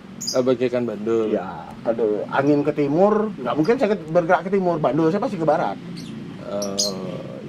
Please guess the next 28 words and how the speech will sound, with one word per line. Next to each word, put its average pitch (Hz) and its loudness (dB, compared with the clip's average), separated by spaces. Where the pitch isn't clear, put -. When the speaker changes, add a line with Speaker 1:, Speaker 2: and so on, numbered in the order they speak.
Speaker 1:
Dan, 110 -4
dan, 110 0
dan 110 0
arti, 104 -4
dan 113 2
artinya 104 0
pada 113 0
saat 107 -2
pergerakan 110 0
Aji 107 -2
berj-, 110 0
pergerakan 110 0
Aji 107 0
berjalan 110 2
dan 143 2
banyak, 120 2
banyak 139 4
orang-orang 131 4
yang 143 4
mulai 123 6
agak 123 0
ngeri 135 4
ya 113 -2
dengan 123 0
pergerakan 120 2
Aji 120 -2
itu 185 4
ya. 120 2